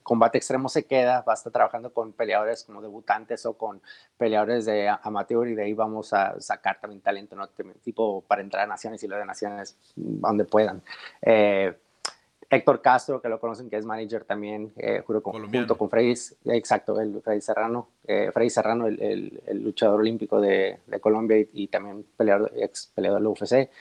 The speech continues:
Speaker 1: eh, es una de las personas que la que, con los que tenemos. Eh, tenemos ahí unas personas de Perú con los que trabajamos,
Speaker 2: Eh,
Speaker 1: eh, me
Speaker 2: eh,
Speaker 1: tocó
Speaker 2: Freddy va a
Speaker 1: trabajar.
Speaker 2: estar haciendo como scouting, ¿verdad? Vi que anunciaron
Speaker 1: Pues,
Speaker 2: algo.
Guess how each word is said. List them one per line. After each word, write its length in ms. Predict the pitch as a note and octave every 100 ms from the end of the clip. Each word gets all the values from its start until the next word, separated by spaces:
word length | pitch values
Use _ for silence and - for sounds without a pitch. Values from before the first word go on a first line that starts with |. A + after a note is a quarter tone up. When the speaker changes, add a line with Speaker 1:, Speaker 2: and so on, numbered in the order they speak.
| - - -
Speaker 1:
eh, 320 | A2 G#2+ F#2+
es 140 | A2+ A#2
una 80 | A2
de 20 |
las 80 | -
personas 320 | G2 A2+ -
que 140 | A#2
la 80 | G2+
que, 120 | G2+
con 220 | - -
los 100 | G2
que 80 | -
tenemos. 540 | - A2 A2+ A2+ - - - _
Eh, 300 | A#2+ B2 B2
tenemos 240 | B2 C3+ C3+
ahí 60 |
unas 140 | C#3+ C#3
personas 280 | A#2+ C3 C3+
de 100 | A2
Perú 300 | A#2+ C#3 C#3
con 120 | C3
los 100 | -
que 80 | A2+
trabajamos, 560 | - - A#2+ B2 -
Speaker 2:
Eh, 140 | B2 A2
Speaker 1:
eh, 40 |
me 100 | A2
Speaker 2:
eh, 20 |
Speaker 1:
tocó 200 | A#2 A2
Speaker 2:
Freddy 120 | B2
va 60 | A#2+
a 20 |
Speaker 1:
trabajar. 120 | -
Speaker 2:
estar 160 | - E3
haciendo 220 | D3+ E3
como 200 | D#3+ B2
scouting, 460 | - D3 D3 A2 G2+
¿verdad? 220 | A2+ D3
Vi 100 | C3+
que 140 | -
anunciaron 480 | B2+ A2+ - A#2+ A#2+ A#2+
Speaker 1:
Pues, 140 | F#3
Speaker 2:
algo. 140 | A2